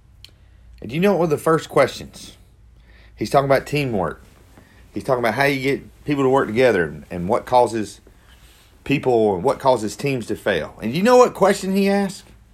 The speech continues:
in this chapter? Right there in big, bold letters, italics, "What's in it for me?" It's a whole chapter on how you get people to buy into the big picture and not ask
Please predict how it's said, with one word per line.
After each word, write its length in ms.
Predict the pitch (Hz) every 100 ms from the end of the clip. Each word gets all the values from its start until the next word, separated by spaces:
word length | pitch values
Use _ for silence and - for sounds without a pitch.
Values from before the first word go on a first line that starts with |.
| -
in 140 | 147
this 140 | 180 170
chapter? 460 | 185 180 180 180 156 _ _ _ _ _ _ - -
Right 180 | 160 175
there 200 | 180 160
in 80 |
big, 180 | 147 170
bold 240 | 151 165 147
letters, 460 | 147 156 151 - _ _ _ _ _ _ _ _ - -
italics, 960 | 123 - 156 147 147 - - - - - _ _ _ _ _ _ _ _ _ _ _ _ _ _ _ _ _ _
"What's 280 | - 135 -
in 100 | 151
it 100 | 113
for 120 | -
me?" 260 | 95 80 - _ _ _ _ _ _ _ _ _ _ _ _ _ _ _ _ -
It's 160 | 117
a 60 | 117
whole 340 | - 214 202
chapter 500 | - 180 - - 87
on 200 | 101 107
how 160 | 139 165
you 160 | 156
get 220 | 135 - 113
people 600 | 156 156 117 107 107 - _ _ _ _ _
to 100 | -
buy 260 | 104 127 135
into 280 | 135 135 127
the 80 | 110
big 240 | 117 110
picture 380 | 135 - - 78
and 260 | 101 101 101
not 280 | 135 151
ask 560 | 135 135 104 101 -